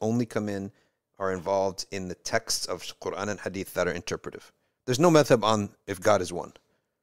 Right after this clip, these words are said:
There's no madhab on, is there a day of judgment? There's no madhab on how many prayers there are. There's madhabs on where the speech of Allah and His Messenger can be understood in different ways. It's on purpose He did that.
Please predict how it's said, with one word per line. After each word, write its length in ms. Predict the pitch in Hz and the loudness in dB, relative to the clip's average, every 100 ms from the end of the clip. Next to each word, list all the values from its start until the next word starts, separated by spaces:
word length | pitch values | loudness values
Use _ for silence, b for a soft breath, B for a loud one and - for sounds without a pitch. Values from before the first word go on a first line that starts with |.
| _ _ _ _ 101 | _ _ _ _ 2
There's 200 | 113 117 | 4 8
no 160 | 160 | 6
madhab 480 | 160 147 127 123 101 | 6 4 4 2 4
on, 260 | 110 107 104 | 2 2 2
is 120 | 123 | 0
there 120 | 107 120 | 4 4
a 40 | |
day 120 | 104 | 2
of 120 | 104 82 | -2 -4
judgment? 360 | 87 80 - - | -10 -12 -14 -4
There's 160 | 123 113 | 0 4
no 140 | 165 | 6
madhab 420 | 175 156 139 117 | 6 6 6 6
on 320 | 117 117 113 110 B | 4 4 2 -2 B
how 100 | 120 | 2
many 160 | 123 117 | 2 0
prayers 340 | - 107 95 | -2 -4 -4
there 160 | 85 78 | -6 -10
are. 140 | 78 b b - | -10 b b 2
There's 240 | 120 110 | 4 6
madhabs 600 | 123 175 175 135 131 - - | 6 6 6 4 4 0 0
on 240 | 117 113 | 2 4
where 460 | 113 156 175 180 175 | 8 8 10 6 2
the 140 | 110 | -2
speech 480 | 107 - 170 175 - 123 | -2 2 2 2 -2 0
of 140 | 107 | 2
Allah 240 | 107 127 | 4 6
and 80 | 151 | 4
His 160 | 127 104 | 2 0
Messenger 420 | 123 - 151 156 | 0 0 0 0
can 200 | - 107 | 0 -2
be 100 | 101 | -2
understood 400 | 104 98 - 98 | -4 -6 -6 -6
in 80 | 87 | -8
different 280 | 87 85 80 | -10 -10 -12
ways. 260 | - - _ _ _ _ | -12 -14 _ _ _ _
It's 160 | 107 - | -10 -6
on 140 | 113 101 | -4 -6
purpose 460 | - 139 - 117 | 0 0 0 -2
He 80 | 98 | -4
did 220 | 76 76 | -8 -10
that. 160 | - | -10